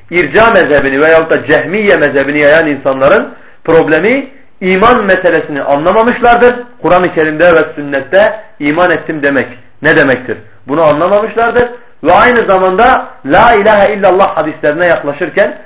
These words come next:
kendi hesaplarına geleni almışlar, kendi hesaplarına gelmeyenleri ise hiç yorumlamadan, görmemezlikten gel-, gelip hiç sanki yokmuş gibi insanlara bu şekilde konuşmuşlardır. Şimdi arkadaşlar biz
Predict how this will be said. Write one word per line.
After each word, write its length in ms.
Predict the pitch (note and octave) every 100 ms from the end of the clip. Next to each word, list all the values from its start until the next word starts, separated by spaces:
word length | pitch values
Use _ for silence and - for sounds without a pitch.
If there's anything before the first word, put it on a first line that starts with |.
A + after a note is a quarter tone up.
| - -
kendi 300 | F#3 G3 B3
hesaplarına 720 | G3+ G#3+ G#3+ G3+ G3+ G#3 B3
geleni 300 | B3 G#3+ F#3
almışlar, 600 | E3+ F#3 A3+ C4 A#3+ C4 - - - -
kendi 240 | - E3 G3
hesaplarına 580 | F#3 F3 D#3+ D#3+ D#3+
gelmeyenleri 680 | F3+ F3+ F#3 E3+ C#3+ C3 B2+
ise 420 | B2+ B2+ G3+ A3 - -
hiç 180 | F#3+ -
yorumlamadan, 800 | D3 C#3+ C#3+ E3+ D3+ E3 F#3 C#3
görmemezlikten 760 | E3+ D#3 B2+ A#2+ A2+ A#2 D#3+
gel-, 180 | B2+ B2+ - -
gelip 320 | B2 D#3 G3+ - - -
hiç 160 | F#3+ -
sanki 260 | F#3 F3 F3+
yokmuş 440 | F#3 F3+ D3+ B2+
gibi 400 | C#3 E3 G#3 G#3 -
insanlara 580 | D3+ C#3+ D3 D3 D#3 F3+
bu 60 | F3
şekilde 320 | D3+ B2 A2+
konuşmuşlardır. 720 | A2+ G#2+ G2+ G2+ - G2 F#2 - - - - -
Şimdi 240 | G#3+ C4+
arkadaşlar 640 | C4 G#3 F3+ D#3 - C3 -
biz 180 | A3